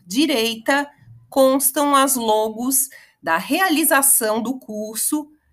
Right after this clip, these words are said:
pelo Grupo Ginga, o apoio da Rede de Mulheres Negras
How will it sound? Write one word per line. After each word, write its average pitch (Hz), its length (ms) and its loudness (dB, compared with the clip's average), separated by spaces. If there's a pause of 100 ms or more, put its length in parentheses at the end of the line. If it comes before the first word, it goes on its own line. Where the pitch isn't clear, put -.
(120)
pelo 226 300 0
Grupo 165 500 -2
Ginga, 269 720 4 (720)
o 311 140 6
apoio 208 680 2
da 196 220 2
Rede 190 340 -2
de 185 120 -6
Mulheres 185 480 -2
Negras 240 760 0